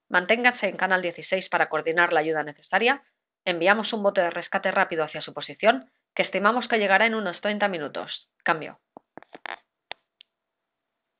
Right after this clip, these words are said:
Hay que recordar que la alerta de socorro enviada por el barco en peligro volverá a enviarse cada tres, cinco minutos hasta que alguien conteste por la misma vía,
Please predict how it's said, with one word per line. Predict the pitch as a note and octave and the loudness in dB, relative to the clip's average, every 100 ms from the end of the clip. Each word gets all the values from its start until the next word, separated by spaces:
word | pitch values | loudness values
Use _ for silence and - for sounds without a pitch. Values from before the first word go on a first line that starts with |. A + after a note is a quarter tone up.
| _ _ _ _ _ _ _ _ _ _ _ _ _ _ | _ _ _ _ _ _ _ _ _ _ _ _ _ _
Hay | A#3 | 2
que | A#3+ G#3 | 4 -4
recordar | F3+ C#3 D#3 G3+ G#3+ B3+ _ _ | -6 -8 2 4 4 -2 _ _
que | - | -2
la | F3 C#3+ | 0 2
alerta | D3 A#3 B3 | 0 -2 -2
de | A3 | -4
socorro | G#3 A3 A3+ F#3 | -6 -6 -4 -4
enviada | D#3 D#3 E3+ G#3 | -6 -4 0 0
por | F3 D#3+ | 0 -4
el | D3 | -2
barco | E3 D#3 | -2 -2
en | D3 | -10
peligro | D#3 A3 G3 B3+ - _ _ | -8 -4 -2 -2 -6 _ _
volverá | G3 F3+ F#3+ | 2 4 4
a | A#3 | 2
enviarse | A3 A3 E3 - G#3 | 2 2 2 -2 -4
cada | D#3 D3 | -2 0
tres, | G3+ G3 - | -2 -4 -6
cinco | F#3 F3 | -10 -10
minutos | D3 D3+ A#3+ A#3+ C4+ - _ _ _ | -8 -8 -2 -2 -4 -10 _ _ _
hasta | F#3+ - E3+ | -2 0 2
que | |
alguien | F3+ G#3+ G#3 | 2 2 -2
conteste | G#3 G3 G#3 G#3 | -6 -6 -8 -6
por | G#3+ G3+ | -4 -2
la | E3+ | -2
misma | F3+ F#3 | -2 -2
vía, | E3+ C#3+ F#2+ | -2 -2 -8